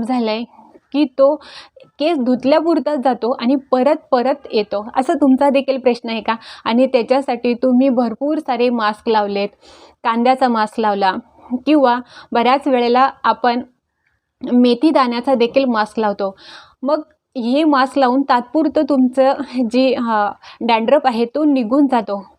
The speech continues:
पण तुमचे केस आहेत ते एकदम ड्राय होतात. हे मास्क लावल्यामुळं तुमचे केस आहेत ते ड्राय होतात. मग असा एक मास्क शोधायचा की ज्याच्यामुळं तुमचे केस ड्राय होणार नाहीत.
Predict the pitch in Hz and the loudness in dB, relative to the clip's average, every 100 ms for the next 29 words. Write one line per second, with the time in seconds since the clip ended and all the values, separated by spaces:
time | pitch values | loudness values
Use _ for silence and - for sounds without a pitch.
0 | - 247 247 254 247 254 277 302 - - | -4 -2 0 2 2 2 2 0 -2 -18
1 | - _ - 247 240 - - 226 233 208 | -20 _ 2 2 2 -2 -6 -2 -2 -4
2 | _ - 302 320 - 226 214 269 370 381 | _ -8 -6 -4 -2 -2 0 0 0 -4
3 | - 262 240 226 262 240 - 196 190 - | -4 -2 2 2 2 -2 -6 -8 -10 -16
4 | - - - 277 285 240 247 247 233 226 | -20 -12 0 2 2 0 -2 0 0 0
5 | 233 240 208 220 - 247 - 269 - 254 | 0 0 -2 -4 -4 -8 -2 -2 -2 -6
6 | 285 285 202 208 - 269 311 254 226 220 | -4 -4 -6 -8 -6 -2 -2 -2 -2 -2
7 | 233 226 202 190 - - - 254 302 - | 0 -4 -4 -6 -8 -20 -4 2 2 2
8 | - 240 311 339 285 285 240 233 - 262 | -4 -2 2 2 0 -2 -6 -6 -4 -2
9 | 214 220 220 208 240 247 214 220 240 269 | -2 -2 -4 -4 -2 0 0 -4 -2 -2
10 | 262 240 254 233 226 285 302 _ - 269 | -2 -4 -4 -4 -2 -2 -4 _ 0 2
11 | 359 - - 254 254 240 233 247 233 208 | 2 -6 -12 -4 0 2 2 0 -2 -2
12 | 202 220 202 | -4 -4 -8